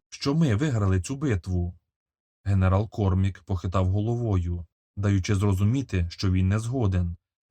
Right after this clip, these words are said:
"На жаль, ви багато чого не знаєте, друже мій.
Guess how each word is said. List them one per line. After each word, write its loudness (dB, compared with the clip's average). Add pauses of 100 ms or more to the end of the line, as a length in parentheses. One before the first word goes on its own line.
"На 0
жаль, 0
ви -2
багато -2
чого 0
не 0
знаєте, 0
друже 0
мій. -2